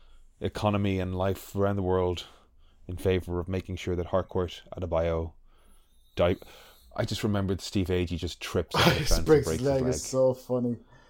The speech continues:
Speaker 2: It's <laughs> so funny.
Speaker 1: <laughs> So funny.
Speaker 2: It's a really
Speaker 1: Like,
Speaker 2: good show,
Speaker 1: after
Speaker 2: man.
Speaker 1: everything he did, after
Speaker 2: Yeah.
Speaker 1: everything he did, <laughs> he just
Speaker 2: I
Speaker 1: trips
Speaker 2: know.
Speaker 1: over and he's like, "Oh, what?"
Speaker 2: The fuck? Yeah, it's so good.
Speaker 1: <laughs> And it's, like, a really bad compound break, so his bone is through
Speaker 2: Yeah.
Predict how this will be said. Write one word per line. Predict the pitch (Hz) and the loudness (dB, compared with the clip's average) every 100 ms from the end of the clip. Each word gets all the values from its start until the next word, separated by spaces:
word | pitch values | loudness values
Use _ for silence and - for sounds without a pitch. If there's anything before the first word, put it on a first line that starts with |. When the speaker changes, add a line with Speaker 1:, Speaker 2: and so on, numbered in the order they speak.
| _ - | _ -10
Speaker 2:
It's | 127 - | -8 -8
<laughs> | - 123 | -10 -8
so | - - 160 | -6 -4 -4
funny. | 131 - 123 143 170 143 | -6 -10 -6 -4 -2 -4
Speaker 1:
<laughs> | - - - - - - - - | -8 -14 -14 -14 -16 -16 -14 -12
So | - - - 196 | -6 0 12 12
funny. | 160 - - 160 240 | 12 12 6 6 6
Speaker 2:
It's | 302 | 6
a | |
really | 285 415 | 10 12
Speaker 1:
Like, | 311 185 | 12 12
Speaker 2:
good | - | 12
show, | |
Speaker 1:
after | 160 208 214 | 12 12 12
Speaker 2:
man. | |
Speaker 1:
everything | 156 156 165 165 151 | 10 8 8 8 6
he | 160 | 4
did, | 147 151 127 - | 6 6 6 4
after | 127 160 | 6 6
Speaker 2:
Yeah. | 135 | 6
Speaker 1:
everything | 143 151 147 143 | 4 4 4 2
he | 139 | 4
did, | 139 127 | 6 8
<laughs> | |
he | - 143 | 6 4
just | 117 175 | 4 2
Speaker 2:
I | |
Speaker 1:
trips | - 139 - 185 | 6 6 8 10
Speaker 2:
know. | |
Speaker 1:
over | 120 127 127 | 10 8 6
and | 135 | 6
he's | 131 - | 4 2
like, | 120 | 4
"Oh, | 139 339 302 233 - - - | 6 10 10 10 2 -18 -12
what?" | 190 208 339 403 170 170 | 2 12 12 12 12 8
Speaker 2:
The | - | 10
fuck? | - 233 254 262 - | 12 12 10 4 0
Yeah, | 240 196 175 170 | 2 6 6 4
it's | 160 - | -4 -6
so | 185 165 160 | -2 0 0
good. | 160 156 151 254 240 | 0 0 0 -6 -10
Speaker 1:
<laughs> | - 214 | -12 2
And | 175 | 4
it's, | 175 | 6
like, | 180 | 10
a | 151 | 10
really | 156 156 143 | 12 10 8
bad | 143 120 - | 8 8 4
compound | - 123 120 131 127 120 110 | 2 4 4 2 2 2 6
break, | 117 135 - | 8 8 6
so | 127 110 | 6 6
his | 104 | 4
bone | - 110 113 113 | 4 6 6 2
is | 107 | -2
through | 113 120 | 6 10
Speaker 2:
Yeah. | 107 98 | 10 8